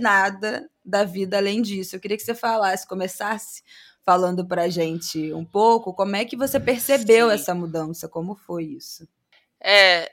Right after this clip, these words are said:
Speaker 2: é, é meio surreal, assim, é uma coisa, é, bem nítida, né? A partir do momento que eu fiz quarenta anos, eu tô com quarenta e cinco agora,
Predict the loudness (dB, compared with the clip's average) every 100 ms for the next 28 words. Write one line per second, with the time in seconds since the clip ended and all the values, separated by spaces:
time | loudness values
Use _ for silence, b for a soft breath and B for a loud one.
0 | -2 -2 -2 0 4 4 4 2 0 -4
1 | -8 -8 -6 -6 2 8 12 12 10 6
2 | -2 -10 -8 -6 -4 -4 -6 -8 -8 -8
3 | -8 2 4 6 6 4 2 2 -2 -4
4 | -10 _ _ -10 -8 -6 -8 -10 -12 -8
5 | 2 4 4 -2 2 4 4 0 -12 -10
6 | -12 -12 -12 -10 -8 -6 -6 -6 -10 -10
7 | -8 -6 -8 -10 -12 -8 -8 -10 -10 -8
8 | -8 -10 -12 -12 -12 -4 8 10 10 4
9 | 4 4 4 -4 -10 -10 -8 2 2 2
10 | -6 -14 -10 -8 -8 -6 -8 -2 0 2
11 | 0